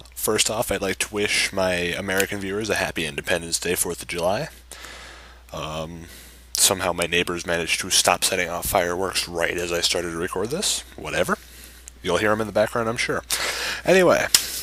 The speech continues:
quite a fortuitous occasion. Two hundred subscribers, thanks to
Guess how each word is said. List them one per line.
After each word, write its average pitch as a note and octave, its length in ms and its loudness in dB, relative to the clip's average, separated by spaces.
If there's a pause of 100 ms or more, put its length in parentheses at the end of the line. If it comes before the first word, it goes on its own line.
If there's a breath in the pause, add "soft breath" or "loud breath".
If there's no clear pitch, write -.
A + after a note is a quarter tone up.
(1200 loud breath)
quite C#3+ 180 6
a D3 40 6
fortuitous C#3 540 4
occasion. D3 440 2 (920 loud breath)
Two F#3+ 120 2
hundred A3 320 2
subscribers, - 760 4
thanks - 440 4
to C#3 640 2